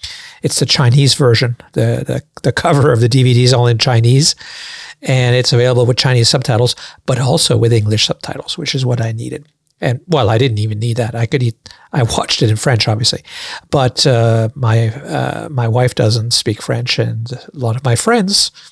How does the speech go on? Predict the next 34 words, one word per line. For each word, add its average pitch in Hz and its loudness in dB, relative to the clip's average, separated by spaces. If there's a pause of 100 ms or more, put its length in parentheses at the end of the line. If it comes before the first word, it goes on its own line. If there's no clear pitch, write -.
(280)
like 143 -2
yourselves, 139 0 (500)
don't 143 2
speak 135 -2
French 123 0
that 127 0
well, 110 2
so 147 2
the 131 4
subtitles 117 0
in 107 0
English 110 -4
was - -2
useful. 147 -6 (1000)
And 165 4
yes, 170 4
I 139 2
watched 170 2
it, 220 4
and 160 -2
it 175 2
had, 170 0
it 165 2
had 226 0
a 240 2 (340)
great 233 4
potential. 240 0 (280)
You 202 -6
know, 240 -2
yes, 233 4
it's 160 2
the 139 2
old 139 2
trope. 131 0